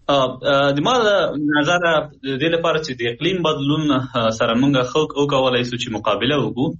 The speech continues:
دلته درې خبرې دي. آه، یو دا چې، آه، دولت څه کولای سي، آه، خپله خلک څه کولای سي، او دې تر څنګ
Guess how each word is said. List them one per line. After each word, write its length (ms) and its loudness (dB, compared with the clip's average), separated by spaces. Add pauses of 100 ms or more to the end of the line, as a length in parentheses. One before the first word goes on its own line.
(560)
دلته 260 2
درې 160 2
خبرې 440 0
دي. 120 0 (220)
آه، 220 2
یو 180 2
دا 140 2
چې، 220 -2 (760)
آه، 560 0
دولت 340 2
څه 180 -4
کولای 440 2
سي، 240 -4 (300)
آه، 160 0
خپله 300 -2
خلک 280 -2
څه 160 -4
کولای 360 2
سي، 380 -2 (400)
او 160 2
دې 260 0
تر 60 0
څنګ 320 0